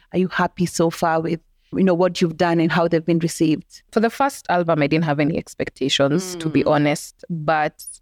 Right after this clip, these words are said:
Speaker 2: people loved it. People loved the songs. They still have their favorites from that album. But for the second one, I felt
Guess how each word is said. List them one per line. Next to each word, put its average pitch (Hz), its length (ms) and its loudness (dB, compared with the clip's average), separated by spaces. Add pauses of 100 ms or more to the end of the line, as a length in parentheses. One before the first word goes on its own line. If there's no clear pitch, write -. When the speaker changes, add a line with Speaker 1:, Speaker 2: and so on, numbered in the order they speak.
(220)
Speaker 2:
people 190 280 2
loved 147 480 2
it. 156 140 0 (380)
People 151 360 -2
loved 147 320 0
the 143 120 -6
songs. 147 380 0
They 147 80 0
still 165 340 0
have 147 360 0 (380)
their 175 160 0
favorites 160 680 0
from 156 220 2
that 151 200 0
album. 151 460 0
But 175 180 0
for - 120 0
the 190 100 0
second 180 560 -2
one, 139 320 2 (440)
I 208 120 0
felt 240 560 0